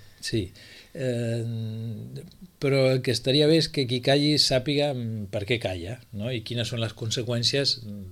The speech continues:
de callar. És a dir, que no ignori que s'està posicionant amb el seu silenci. "Oh,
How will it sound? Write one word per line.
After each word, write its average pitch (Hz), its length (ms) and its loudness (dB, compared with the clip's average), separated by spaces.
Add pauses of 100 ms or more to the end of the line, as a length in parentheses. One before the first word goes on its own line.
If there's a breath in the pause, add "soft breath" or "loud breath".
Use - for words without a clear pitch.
(100)
de 101 140 -10
callar. 110 440 0
És 98 140 -6
a 98 80 -6
dir, 107 80 -6
que 107 120 -6
no 113 100 -2
ignori 131 520 4 (1080 soft breath)
que 151 100 2
s'està 123 320 2
posicionant 135 760 0 (960)
amb 95 180 -4
el 95 60 -4
seu 101 160 -4
silenci. 127 540 2 (1080)
"Oh, 202 220 6